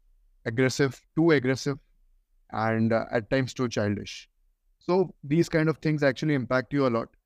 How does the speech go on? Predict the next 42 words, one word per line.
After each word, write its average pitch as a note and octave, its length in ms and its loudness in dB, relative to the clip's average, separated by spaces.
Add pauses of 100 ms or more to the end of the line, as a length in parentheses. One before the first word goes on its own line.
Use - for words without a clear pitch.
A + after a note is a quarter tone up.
(320)
Uh, A2+ 140 0
board A#2+ 360 2
issues B2+ 360 -2
are B2 100 2
there. A#2+ 420 0 (400)
Bangladesh F3 420 2
has F#3 180 2
never D#3+ 240 2
been E3 160 2
able D3+ 200 2
to D#3 320 2 (120)
step - 400 -4
up G#2+ 120 -4
or B2 120 -6
come C3 200 0
up C3+ 180 0
to, C3 140 0 (280)
you C#3 100 -2
know, C3+ 140 4 (120)
to B2+ 60 0
that A#2+ 220 0
big A#2 160 0
league, G#2+ 240 2 (560)
uh, A2 300 2 (240)
compete B2+ 320 0
with B2+ 100 2
the B2+ 80 2
big, A#2+ 320 0 (160)
big C#3 240 -2
teams B2 220 2
on A#2+ 160 2
big A2+ 160 -4
stages. - 500 -8 (360)
Uh, A#2+ 60 -6
they B2+ 120 2
have D3 100 2
been D#3 160 0
going D3+ 240 2
through D#3+ 140 -2
this D3+ 120 -2
transition C3 480 -2
phase. C#3+ 360 -2